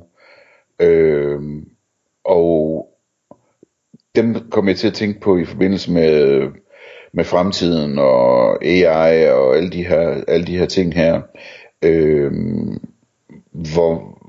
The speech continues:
hvor meget det kommer til at betyde for, hvad sådan nogen kan, at de nu får nogle nye tools, øh, i værktøjskassen. Fordi de i forvejen er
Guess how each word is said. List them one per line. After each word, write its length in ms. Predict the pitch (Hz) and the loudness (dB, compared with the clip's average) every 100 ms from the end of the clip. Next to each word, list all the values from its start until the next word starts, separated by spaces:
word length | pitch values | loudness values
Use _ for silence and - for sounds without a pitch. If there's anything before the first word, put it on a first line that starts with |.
| - | -6
hvor 200 | 90 87 | 0 0
meget 560 | 87 85 85 98 98 95 | 2 2 4 4 2 -2
det 100 | 90 | -8
kommer 240 | - 85 | -4 -2
til 120 | 78 98 | -2 -2
at 80 | |
betyde 400 | 87 82 98 95 | -4 -4 -4 -2
for, 480 | 90 - 80 85 - - - - _ | -2 0 0 0 -4 -16 -20 -20 _
hvad 180 | - 87 | -2 -2
sådan 180 | - 95 | 0 0
nogen 280 | 90 85 87 | 0 0 -2
kan, 380 | - 90 98 95 - | -2 -2 -2 -8 -10
at 280 | - - - | -8 -8 -8
de 80 | |
nu 180 | 87 92 | -2 -2
får 220 | 87 85 | 0 0
nogle 220 | 80 82 87 | 0 0 0
nye 180 | 92 | 0
tools, 600 | 92 - 90 87 90 - | -2 -4 -2 -2 -4 -6
øh, 500 | - - 80 78 67 | -2 0 2 2 0
i 80 | 60 | 0
værktøjskassen. 800 | 85 87 - 73 - 71 113 - _ _ _ _ _ _ _ _ _ - - - - - | 0 0 0 -4 0 -2 -2 -10 _ _ _ _ _ _ _ _ _ -20 -20 -20 -20 -8
Fordi 240 | 87 95 | -2 0
de 140 | 90 95 | 2 0
i 60 | |
forvejen 720 | - 113 120 101 80 76 76 78 _ _ _ _ _ _ _ _ - | 2 0 2 2 0 -2 -6 -14 _ _ _ _ _ _ _ _ -2
er 500 | 82 78 71 82 | 0 2 -2 -4